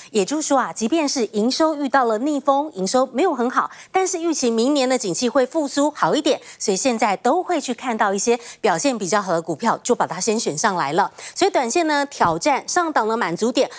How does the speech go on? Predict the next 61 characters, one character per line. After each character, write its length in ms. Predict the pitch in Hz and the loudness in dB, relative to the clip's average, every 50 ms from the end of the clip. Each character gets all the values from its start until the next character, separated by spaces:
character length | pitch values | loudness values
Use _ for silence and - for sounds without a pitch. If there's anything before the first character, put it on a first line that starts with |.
| - - | -10 -4
很 120 | - 302 381 | 0 0 0
可 100 | 359 311 | 0 0
能 100 | 233 - | -2 -2
是 140 | 320 - 285 | -2 -4 -6
一 120 | - 254 220 | -6 -6 -6
万 320 | 226 240 285 269 240 208 | -2 0 0 0 0 -2
七 180 | 208 - - 254 | -4 -4 -4 -4
千 240 | 220 - 277 262 269 | -2 -2 0 0 2
六 120 | 285 254 214 | 2 2 2
百 180 | - 185 185 | 2 0 -2
点， 200 | 190 240 190 - - - - - | 0 0 -2 -2 -2 -10 -18 -6
很 160 | - 226 302 | -2 -2 0
可 120 | - 294 | 0 0
能 120 | 202 190 196 | 0 -2 0
在 140 | - 247 233 | -2 -2 -2
今 180 | - 285 302 | -2 -2 0
年 160 | 285 262 226 | 0 0 -2
最 160 | - - 403 370 | 0 0 0 2
后 140 | 339 359 | 2 0
一 80 | 320 262 | 0 0
个 160 | 208 233 180 | 0 0 0
台 180 | - - 202 214 | 0 -2 -6 -4
股 120 | - 202 | -2 -2
的 100 | 160 165 | -2 -2
交 220 | 160 - 226 220 240 | 0 0 0 0 0
易 100 | 226 202 | -2 -2
日， 200 | 208 247 208 - - - _ _ | 0 0 0 0 -4 -10 _ _
有 140 | 214 196 | 0 0
没 80 | 208 294 | 2 0
有 40 | 349 | 0
机 140 | - - 254 | 0 -2 -2
会 200 | - 277 226 185 | 0 0 0 -2
看 200 | - - 247 202 | -2 -4 -2 0
到 160 | 202 196 180 - | 0 0 0 2
万 180 | 220 196 175 160 | 0 -2 0 0
八 200 | - 175 175 185 | 0 0 2 2
呢？ 200 | 202 170 160 180 - - - - | 2 0 0 -2 -6 -12 -16 -10
像 180 | - - 403 392 | -2 0 2 2
是 100 | 349 370 | 2 0
今 180 | - 330 320 302 | 0 0 -2 0
天 180 | 330 330 330 | 0 -2 0
台 140 | - 240 220 | 0 -2 -2
股 160 | - 226 190 | -2 -2 -4
小 200 | 180 - 196 220 | -2 0 -2 -2
涨 220 | 220 226 185 151 151 | -2 -4 -6 -6 -6
三 180 | - 262 285 | -6 -4 -4
十 60 | 294 | -4
四 180 | 247 - - 311 | -6 -6 -6 -4
点， 200 | - 220 180 - - - - - | -2 0 -2 -2 -4 -10 -12 -6
收 240 | - - 240 240 | 0 2 2 2
在 260 | 240 285 254 208 - - _ _ _ - | 2 2 0 0 -2 -6 _ _ _ -8
一 100 | 233 262 | -4 -2
万 320 | 285 359 339 302 370 - - _ | 0 0 0 0 -2 -6 -8 _
七 200 | - - 277 269 | -6 -6 -6 -6
千 320 | - - 285 277 285 285 - | -4 -2 -2 -2 -2 -4 -6
四 320 | - - - - 294 254 185 | -10 -8 -8 -6 -4 -4 0
百 240 | - 175 143 139 - - | 0 0 0 0 -4 -10
一 200 | - 226 220 254 | -8 -6 -6 -4
十 200 | - - - 202 | -4 -2 -2 -4
八 340 | 175 - - - 247 269 311 | -4 -4 -2 -2 0 0 0
点。 200 | - 294 208 - | 0 0 0 0